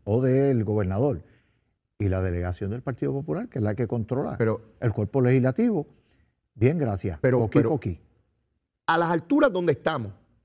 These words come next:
Speaker 2: donde se han acusado y procesado y convicto legisladores, alcaldes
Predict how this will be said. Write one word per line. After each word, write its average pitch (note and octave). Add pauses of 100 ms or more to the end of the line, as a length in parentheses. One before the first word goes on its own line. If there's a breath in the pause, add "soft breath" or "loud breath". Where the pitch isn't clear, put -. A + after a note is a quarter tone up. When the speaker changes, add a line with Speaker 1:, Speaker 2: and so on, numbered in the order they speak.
(640)
Speaker 2:
donde C#3
se -
han F#3
acusado A3+
y G#3
procesado F#3
y F#3
convicto C#3+ (580)
legisladores, B2+ (240)
alcaldes F3+